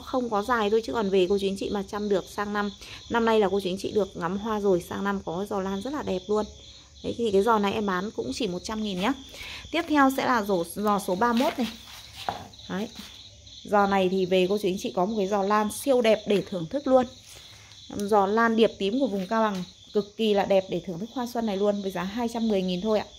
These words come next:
Tiếp theo hình ba hai. Hình ba hai ạ. Một cái giò lan điệp này rất là nhiều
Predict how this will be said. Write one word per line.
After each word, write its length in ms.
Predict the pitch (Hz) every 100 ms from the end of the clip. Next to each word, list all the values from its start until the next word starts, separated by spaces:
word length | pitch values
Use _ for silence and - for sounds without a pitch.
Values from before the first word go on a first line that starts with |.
| - - - -
Tiếp 100 | 294 302
theo 160 | 262
hình 140 | 233 190
ba 80 |
hai. 320 | 226 240 233 226 - - - - - -
Hình 260 | 240 202
ba 160 | 247 254
hai 320 | 247 254 240
ạ. 140 | 196 - - - - -
Một 120 | 208 190
cái 120 | 202
giò 200 | 240 208
lan 280 | 220 226 214
điệp 220 | 202 185
này 220 | 190 185 - - - - - - - - - - -
rất 260 | 165 294
là 140 | 311 190
nhiều 300 | 202 196